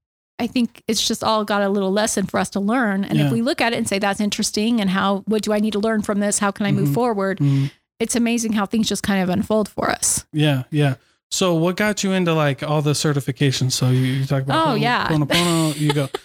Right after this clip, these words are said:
Speaker 2: you know, you talk about Jack Canfield.
Speaker 1: Right.
Speaker 2: Um,
Speaker 1: It's kind of a wide variety.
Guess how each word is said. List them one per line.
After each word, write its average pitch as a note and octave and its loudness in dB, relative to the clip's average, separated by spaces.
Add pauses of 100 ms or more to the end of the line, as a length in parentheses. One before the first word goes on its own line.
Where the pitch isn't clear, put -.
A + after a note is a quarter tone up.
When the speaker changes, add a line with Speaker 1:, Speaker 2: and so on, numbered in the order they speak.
(420)
Speaker 2:
you E3 4
know, D3 2
you C#3+ 2
talk D3 0
about C#3 0
Jack C3+ -2
Canfield. C#3 0
Speaker 1:
Right. A#3 0
Speaker 2:
Um, B3 -4
Speaker 1:
It's A3+ -2
kind D4+ 0
of F4+ -2
a C4+ 0
wide A3 0
variety. G#3+ -2